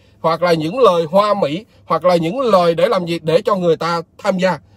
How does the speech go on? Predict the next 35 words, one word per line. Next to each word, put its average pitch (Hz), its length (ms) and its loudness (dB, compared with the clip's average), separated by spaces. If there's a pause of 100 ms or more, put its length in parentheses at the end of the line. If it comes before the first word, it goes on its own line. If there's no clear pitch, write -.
bằng 190 300 -2
mọi 151 180 2
giá 175 180 -4
để 190 120 0
người 196 140 -2
ta 160 100 -4
tham 156 160 -6
gia. 156 160 0 (580)
Thì 214 180 0
như 226 180 -2
vậy 180 240 0
sao? 185 240 2 (320)
Thì 185 200 -2
nhiều 208 480 4
đơn 214 160 0
vị 175 140 -4
nó 175 100 2
khét. 240 200 4 (1600)
Ok 180 160 -2 (180)
chưa? 196 160 4 (360)
Chính 294 260 -4
vì 233 180 -2
chỗ 165 240 6
đó 202 200 4
rằng 190 160 0
là 170 60 -4
sao? 185 320 0
Có 220 200 -2
nhiều 214 480 -2
cái 202 260 0 (440)
gọi 165 160 2
là 165 100 2
gì? 160 340 -2
Nhiều 180 260 2
cái 190 300 -2